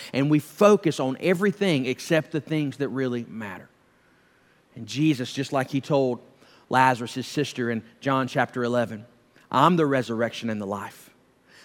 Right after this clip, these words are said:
I'm, it's about me. Anyone who believes in me will live even after they've died." There is more to life than this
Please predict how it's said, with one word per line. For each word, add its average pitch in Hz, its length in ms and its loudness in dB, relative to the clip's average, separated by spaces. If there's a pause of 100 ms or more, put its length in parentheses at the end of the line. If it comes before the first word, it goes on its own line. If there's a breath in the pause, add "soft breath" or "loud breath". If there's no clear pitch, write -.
(220 loud breath)
I'm, 143 440 4
it's 135 200 -2
about 139 280 4
me. 131 440 2
Anyone 180 260 4
who 151 60 0
believes 143 500 2
in 151 80 -4
me 160 140 0
will 139 120 2
live 151 400 2
even 139 340 -2
after 143 640 0 (600 soft breath)
they've 110 240 -2
died." 110 440 -4
There 156 240 4
is 117 220 -2
more 175 720 4
to 190 160 -4
life 139 680 0 (320 soft breath)
than 127 600 0 (260 soft breath)
this 113 640 -2